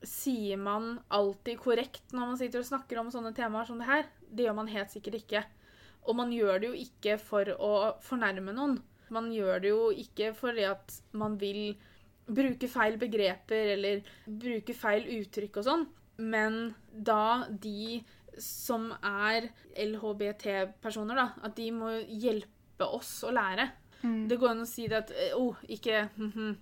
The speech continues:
Speaker 1: ikke si sånn, liksom. Ikke legg det fram på den måten, eller ikke bruk det begrepet», eller jeg tror de fleste av oss som sitter og som er støttespillere, ikke har disse fordommene og ikke har disse negative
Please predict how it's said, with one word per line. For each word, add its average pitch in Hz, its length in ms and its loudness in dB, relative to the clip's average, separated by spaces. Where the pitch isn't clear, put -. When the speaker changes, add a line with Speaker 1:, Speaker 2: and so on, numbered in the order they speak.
Speaker 1:
ikke 220 200 -4
si 254 140 -2
sånn, 190 320 -2
liksom. 214 340 0
Ikke 226 340 -2
legg 233 220 0
det 202 80 -4
fram 220 160 -2
på 220 80 -6
den 202 160 2
måten, 190 260 -6
eller 196 140 0
ikke 202 160 -6
bruk 214 220 -6
det 185 200 2
begrepet», 190 440 -4
eller 190 420 -2
jeg 226 260 4
tror 214 300 2
de 233 100 -4
fleste 214 580 -2
av 190 140 2
oss 208 120 -6
som 208 440 -6
sitter 214 640 -4
og 208 120 2
som 214 300 -4
er 208 140 6
støttespillere, 196 920 0
ikke - 300 -4
har 254 240 2
disse 262 240 0
fordommene 202 480 -2
og 226 80 -4
ikke 226 160 -10
har 214 240 0
disse 214 160 -4
negative 202 720 -2